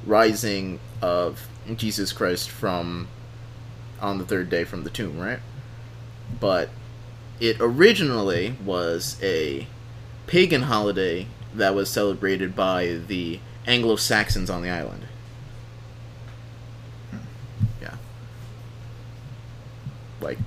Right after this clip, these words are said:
Speaker 1: the Normans brought Christianity to Britain. It wasn't before then, it was a pagan island with pagan religions.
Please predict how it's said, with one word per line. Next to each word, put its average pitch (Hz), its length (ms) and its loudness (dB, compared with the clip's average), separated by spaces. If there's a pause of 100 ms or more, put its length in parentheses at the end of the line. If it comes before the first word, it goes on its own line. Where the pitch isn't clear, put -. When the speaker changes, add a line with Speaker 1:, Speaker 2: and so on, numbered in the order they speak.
(160)
Speaker 1:
the 113 120 4
Normans 117 680 4
brought - 300 0
Christianity 87 680 0
to - 120 -6
Britain. 65 400 -2 (600)
It 110 80 2
wasn't 117 440 4 (880)
before 135 400 6
then, 107 180 4
it 98 80 2
was 95 160 0
a 98 60 -2
pagan 117 580 2 (320)
island 87 340 -2
with 80 140 -8
pagan 98 280 2
religions. 95 460 -2